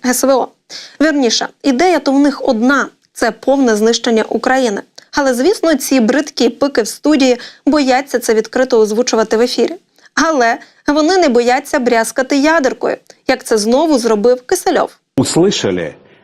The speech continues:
Speaker 2: расширена категория государств и военных союзов, в отношении которых проводится ядерное сдерживание. Фактически это потенциальные цели.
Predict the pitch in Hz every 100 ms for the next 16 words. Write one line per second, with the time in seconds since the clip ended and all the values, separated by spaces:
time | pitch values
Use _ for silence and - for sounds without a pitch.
0 | _ - 123 143 - - 185 151 143 147
1 | 151 139 151 135 123 - 139 165 - 143
2 | 127 147 143 135 - 147 151 113 107 117
3 | 135 131 139 123 123 123 160 170 - -
4 | 117 123 120 131 117 107 104 101 101 101
5 | 98 82 80 - - - _ _ _ _
6 | _ - 123 - 139 117 - 107 127 131
7 | 123 - - _ _ - 127 151 - 139
8 | 123 123 120 120 - - - 151 107 85
9 | 80 78